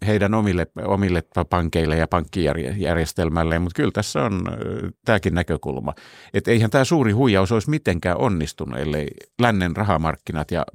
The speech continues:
poliittiset johtajat olisi ottanut ihan avosylin vastaan näitä rahavirtoja. Ja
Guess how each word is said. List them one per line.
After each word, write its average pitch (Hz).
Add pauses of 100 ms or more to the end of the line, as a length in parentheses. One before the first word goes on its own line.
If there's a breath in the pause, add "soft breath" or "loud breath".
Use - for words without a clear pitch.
poliittiset 95
johtajat 101
olisi 101
ottanut 127
ihan 135
avosylin 123
vastaan -
näitä 57
rahavirtoja. 69
Ja 60